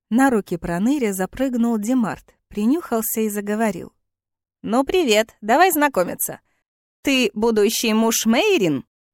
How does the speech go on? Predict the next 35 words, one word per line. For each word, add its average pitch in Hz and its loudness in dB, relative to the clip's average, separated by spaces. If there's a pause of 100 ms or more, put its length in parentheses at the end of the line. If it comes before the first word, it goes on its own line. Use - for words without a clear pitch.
(280)
а 214 2
я 262 4
ее 277 4
личная 226 2
головная 185 4
боль». 147 -6 (1000)
«В 180 -2
нашем 214 0
полку 240 -2
прибыло», — 180 -2 (640)
ехидно 175 -6
отозвался 175 -6
Райт. 165 -8 (560)
«Что - -4
касается 233 -2
супруга, 214 -2
это 202 -4
ты 196 -2
загнул. 170 -4 (280)
Мне 247 4
за 269 2
грань 247 2
еще 220 0
рановато, 214 -2 (200)
а 247 2
с - -2
такой 269 0
супругой 240 0
есть 202 -2
все - -2
шансы 269 -2
отправиться 214 -2
туда 208 -2
раньше 202 0
времени». 170 -2